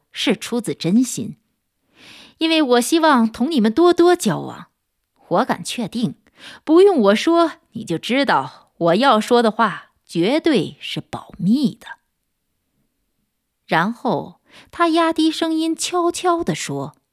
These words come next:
：“只要你们买一些婆罗洲锡业的股票，就会赚到一大笔钱。”“真的吗？”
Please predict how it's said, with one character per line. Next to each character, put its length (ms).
：“只 320
要 320
你 140
们 140
买 180
一 160
些 240
婆 260
罗 160
洲 200
锡 400
业 100
的 80
股 220
票， 340
就 200
会 160
赚 220
到 100
一 320
大 300
笔 160
钱。 340
”“真 240
的 120
吗？” 300